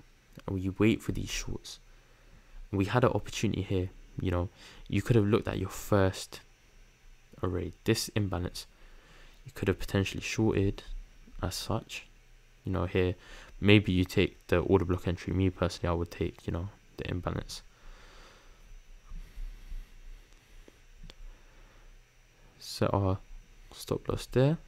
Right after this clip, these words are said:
Set our take profit here, and we would have had a very modest one to two. Nice trade, right? And then, what does price do? Offer you another trade.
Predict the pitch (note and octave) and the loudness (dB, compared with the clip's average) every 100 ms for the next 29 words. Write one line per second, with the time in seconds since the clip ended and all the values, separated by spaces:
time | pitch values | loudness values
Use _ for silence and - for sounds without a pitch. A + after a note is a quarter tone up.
0 | - - - - - - - - - - | -20 -20 -20 -20 -20 -20 -20 -20 -20 -20
1 | - - - - - - - - - - | -20 -16 -16 -12 -14 -14 -20 -8 -4 -2
2 | - - - - - G2+ - A#2+ C3+ - | -2 -4 -2 -4 -2 -2 2 2 2 -2
3 | - G2 G2+ G#2 G#2 - G2+ G2 - G2 | -4 -2 0 2 2 2 -2 -2 -2 2
4 | G#2+ G2+ G2 G2+ F#2+ F#2 - F#2+ F#2+ F#2+ | 4 4 4 2 2 -2 -2 2 2 2
5 | - - - - - - - - A2+ G2+ | -4 -4 -4 -8 -20 -20 -20 -6 0 0
6 | - - F#2 - A2 - - - - - | 0 -2 0 0 -2 -2 -8 -20 -20 -20
7 | - - - - - - _ - - - | -20 -18 -16 -16 -20 -20 _ -20 -20 -18
8 | - - - - - F2+ B2+ B2 G2+ B2+ | -20 -20 -20 -10 -4 4 6 6 4 -2
9 | - - - - - - - - F2+ F2+ | -6 -12 -10 -10 -14 -20 -8 -2 0 0
10 | - F#2+ - - G2+ - - - - - | -2 -4 -4 -6 -6 -8 -20 -20 -20 -20
11 | - - - - - - B2 - A#2+ B2+ | -20 -20 -20 -20 -20 -4 -2 2 4 6
12 | C3 A2+ - - | 4 2 0 -2